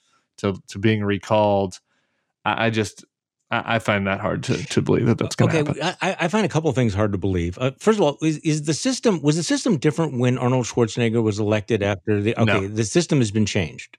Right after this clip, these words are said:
Speaker 1: No, no, that was the
Speaker 2: It was
Speaker 1: same,
Speaker 2: the
Speaker 1: it was
Speaker 2: same
Speaker 1: the
Speaker 2: thing?
Speaker 1: same
Speaker 2: Okay,
Speaker 1: system.
Speaker 2: see,
Speaker 1: Yeah,
Speaker 2: because
Speaker 1: so,
Speaker 2: it
Speaker 1: yeah.
Speaker 2: seems to me absolutely crazy that you would have a situation where, as you point out, the next governor of California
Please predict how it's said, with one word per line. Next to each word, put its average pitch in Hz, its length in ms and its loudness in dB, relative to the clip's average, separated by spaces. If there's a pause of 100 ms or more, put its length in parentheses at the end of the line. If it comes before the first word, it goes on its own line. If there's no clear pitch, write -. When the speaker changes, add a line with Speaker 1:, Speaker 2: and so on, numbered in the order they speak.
(160)
Speaker 1:
No, 131 280 2
no, 107 120 0
that 113 120 2
was 131 160 4
the 131 60 0
Speaker 2:
It 143 180 4
was - 0 -
Speaker 1:
same, 120 40 2
Speaker 2:
the 135 60 2
Speaker 1:
it - 0 -
was 143 60 4
Speaker 2:
same 247 80 2
Speaker 1:
the 247 40 0
Speaker 2:
thing? 233 100 2
Speaker 1:
same 127 80 2
Speaker 2:
Okay, 226 120 0
Speaker 1:
system. - 320 -4
Speaker 2:
see, 247 160 -2
Speaker 1:
Yeah, 107 140 2
Speaker 2:
because 220 220 0
Speaker 1:
so, - 40 -4
Speaker 2:
it 110 140 0
Speaker 1:
yeah. 113 80 4
Speaker 2:
seems 240 220 -2
to - 160 -6
me 160 160 -4
absolutely 139 320 -2
crazy 127 600 -2
that 104 200 -4
you 120 40 0
would 120 80 6
have 113 140 2
a - 20 -6
situation 113 760 0
where, 107 220 0
as 107 200 0
you 113 100 0
point 110 300 -2
out, 117 240 0 (320)
the 117 180 4
next 143 280 0
governor 131 380 0
of 101 200 -8
California 113 840 0